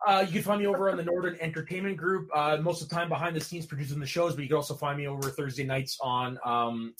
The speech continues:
Rewind the Tape. We're currently doing the Batman film series right now. You could also find me, uh, producing Northern Unwind. You can fi-, find me producing Let's Talk About Star Wars whenever we do that.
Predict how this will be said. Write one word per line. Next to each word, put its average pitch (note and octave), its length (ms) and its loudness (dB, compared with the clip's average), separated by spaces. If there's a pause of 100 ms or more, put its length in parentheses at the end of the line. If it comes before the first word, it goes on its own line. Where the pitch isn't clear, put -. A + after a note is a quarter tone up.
Rewind C3 320 4
the A#2+ 60 -2
Tape. D3 220 0
We're A#2+ 80 -4
currently B2+ 260 0
doing A#2+ 180 0
the A2+ 80 -2
Batman B2 460 2
film C3 220 4
series C3 340 4
right C3+ 140 8
now. C3 160 4
You C3 100 4
could A#2+ 140 -2
also A#2+ 260 6
find A#2+ 380 2
me, A#2+ 360 -4
uh, A2 640 6
producing A#2 300 -6
Northern G#2+ 240 -2
Unwind. F3+ 480 6
You D#3+ 80 0
can A#3 180 -4
fi-, A2+ 460 2
find A#2+ 320 2
me A2 100 0
producing A2 320 -2
Let's G2+ 140 -2
Talk A2+ 120 2
About G#2 140 -2
Star C#3+ 260 8
Wars C3+ 180 2
whenever C3 220 0
we B2 60 0
do A#2+ 140 -4
that. B2 300 -2